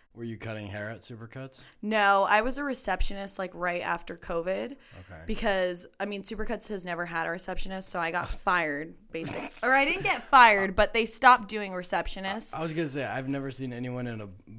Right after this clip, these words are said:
Speaker 1: a salon like that that wasn't cutting hair.
Speaker 2: Yeah, no. So basically, they had a receptionist because after covid, obviously, like, no one had gotten a haircut for, like, s-,
Speaker 1: People,
Speaker 2: five months or
Speaker 1: people just
Speaker 2: whatever.
Speaker 1: forgot what getting
Speaker 2: So,
Speaker 1: haircuts
Speaker 2: yeah.
Speaker 1: are.
Speaker 2: So
Speaker 1: Okay.
Speaker 2: we were, like, really busy, so they kind of needed a receptionist. Like, we were open eight to eight,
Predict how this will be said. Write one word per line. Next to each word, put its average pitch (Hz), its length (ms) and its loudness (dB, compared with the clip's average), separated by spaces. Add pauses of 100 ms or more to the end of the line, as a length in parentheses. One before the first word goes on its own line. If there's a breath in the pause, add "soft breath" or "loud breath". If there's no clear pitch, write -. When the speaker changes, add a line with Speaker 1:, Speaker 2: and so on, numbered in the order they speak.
(140)
Speaker 1:
a 110 200 -6
salon 104 460 4
like 95 220 -8
that 87 300 -10
that 85 140 -14
wasn't 95 300 -14
cutting 90 240 -16
hair. - 220 -16
Speaker 2:
Yeah, 240 240 4
no. 196 260 -4
So 254 220 -2
basically, 277 420 -2
they 240 140 -2
had 240 300 6
a 262 60 0
receptionist 214 720 -4
because 202 200 -4
after 190 300 -2
covid, 175 340 -2
obviously, 170 400 -4
like, 165 140 -4
no 170 180 -8
one 160 140 -10
had 170 120 -6
gotten 160 220 -8
a 165 60 -10
haircut 165 520 -8
for, 196 140 -6
like, 190 320 -4 (960)
s-, - 180 -10 (160)
Speaker 1:
People, 208 180 -4
Speaker 2:
five 190 160 -4
months 202 240 -8
or 226 100 -6
Speaker 1:
people 226 100 -4
just 214 160 0
Speaker 2:
whatever. 240 120 -2
Speaker 1:
forgot 92 240 -8 (160)
what 101 140 -12
getting - 140 -10
Speaker 2:
So, 247 140 2 (280)
Speaker 1:
haircuts 202 80 -6
Speaker 2:
yeah. 156 320 0
Speaker 1:
are. - 60 -12 (100)
Speaker 2:
So - 180 -6
Speaker 1:
Okay. 202 120 -4
Speaker 2:
we 226 100 -4
were, 269 160 -4
like, 214 260 -2
really 208 280 -4
busy, 226 380 -8
so 208 160 -6
they 175 140 -6
kind 175 340 -10
of 170 60 -10
needed 175 260 -12
a 185 60 -8
receptionist. 196 720 -8
Like, 175 280 -10
we 202 140 -8
were 220 180 -2
open 185 360 -2
eight 170 240 -10
to - 160 -12
eight, 165 400 -10